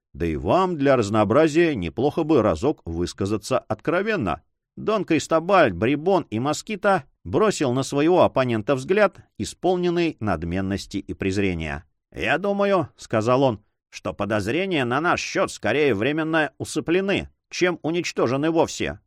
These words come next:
и пробудятся при первом же случае с удвоенной силой». «И я так думаю, Дон Кристобаль, но что вы подразумеваете под этим первым случаем?» «То, что подозрения с новой силой возникнут в уме губернатора,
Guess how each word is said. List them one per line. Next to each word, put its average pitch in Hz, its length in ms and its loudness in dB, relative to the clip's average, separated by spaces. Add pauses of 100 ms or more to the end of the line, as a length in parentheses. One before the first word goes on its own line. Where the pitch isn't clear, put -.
и 85 260 -4
пробудятся 104 680 0
при 90 180 -6
первом 139 400 -2
же 123 100 -2
случае 156 460 0
с - 120 -6
удвоенной 156 500 0
силой». 107 460 0 (340)
«И 67 120 -4
я 90 180 0
так 190 220 -2
думаю, 143 360 2
Дон 117 180 -2
Кристобаль, 123 680 0 (220)
но 82 220 -6
что 123 220 0
вы 127 80 0
подразумеваете 101 920 0
под 78 260 -2
этим 87 260 -6
первым 117 320 -2
случаем?» 165 540 -2 (320)
«То, 110 220 -4
что - 240 -4
подозрения 101 720 -2
с - 120 -10
новой 127 280 0
силой 139 320 0
возникнут 120 640 -2
в 107 60 -2
уме 107 220 0
губернатора, 143 760 0